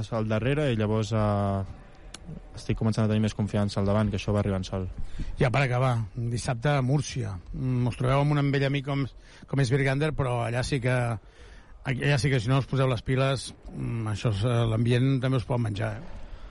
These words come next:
Speaker 1: Sí, potser ara mateix és l'equip que està físicament més bé de,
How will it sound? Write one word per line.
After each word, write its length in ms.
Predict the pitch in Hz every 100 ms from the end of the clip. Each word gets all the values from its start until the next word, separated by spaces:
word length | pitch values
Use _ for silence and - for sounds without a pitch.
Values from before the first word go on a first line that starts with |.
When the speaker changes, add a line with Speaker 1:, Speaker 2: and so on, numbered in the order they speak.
| - -
Speaker 1:
Sí, 140 | 147
potser 380 | 131 113 127 127
ara 160 | 120 117
mateix 240 | 117 117
és 80 | 127
l'equip 240 | 117 107 -
que 80 |
està 240 | 104 113 107 101 98 101 - - - - - - -
físicament 480 | 131 131 117 123 117
més 200 | 113 104
bé 140 | 113
de, 140 | 107